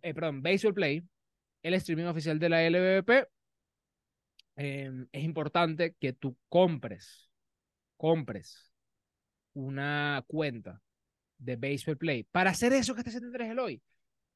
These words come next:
ver los juegos de la L B B P. Así, desde tu teléfono,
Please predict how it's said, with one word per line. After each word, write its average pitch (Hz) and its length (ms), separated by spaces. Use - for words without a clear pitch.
ver 139 640
los 165 240
juegos 208 380
de 208 80
la 160 160
L 160 240
B 165 140
B 147 80
P. 104 260
Así, 147 320
desde 139 220
tu 143 100
teléfono, 196 680